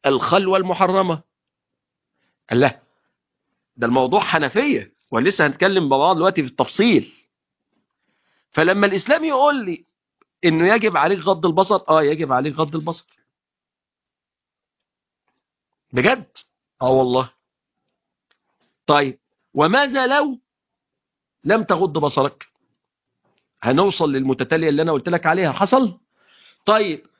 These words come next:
أنا بقى ماشي في الشارع، قعدت أطلق بصري، وفي بنت معينة عجبتني، وحاولت ورخمت وتحرشت وقلت كل اللي، كل اللي معايا عملته،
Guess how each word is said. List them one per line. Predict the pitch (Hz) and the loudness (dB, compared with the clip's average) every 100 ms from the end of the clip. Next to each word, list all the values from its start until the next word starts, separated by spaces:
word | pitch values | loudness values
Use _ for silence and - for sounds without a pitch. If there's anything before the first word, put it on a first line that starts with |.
| _ _ _ 208 | _ _ _ 2
أنا | 277 254 | 2 2
بقى | 226 269 220 | 2 2 4
ماشي | 240 247 202 | 4 4 2
في | 170 | 0
الشارع، | - 214 233 226 - - | 0 2 4 2 0 -2
قعدت | 135 214 - 180 | 2 2 0 -2
أطلق | 208 175 - | -2 -2 -4
بصري، | 139 202 - 202 208 | 0 0 2 0 0
وفي | 156 135 190 | -4 -4 0
بنت | 208 214 170 | 0 0 -2
معينة | 139 131 151 196 | 0 0 0 2
عجبتني، | 160 139 135 180 185 202 202 _ _ _ _ _ | 2 2 0 -2 -4 -8 -8 _ _ _ _ _
وحاولت | 143 147 156 151 151 151 147 139 127 120 143 160 196 185 - | -2 2 2 2 2 0 0 -2 -2 0 0 2 0 -4 -4
ورخمت | 147 143 139 135 123 127 135 139 - - 180 185 160 - | -2 0 0 -2 -2 -4 -4 -4 -4 -2 0 0 -6 -4
وتحرشت | 151 139 147 - 135 123 156 190 - | -2 0 2 2 0 0 -2 -2 -4
وقلت | 170 233 196 | -4 -2 -2
كل | 226 233 | -2 0
اللي، | 196 196 | 0 -2
كل | 190 220 247 220 | -2 0 0 2
اللي | 202 185 | 2 2
معايا | 165 196 | 2 2
عملته، | 160 147 135 - | 2 0 0 -4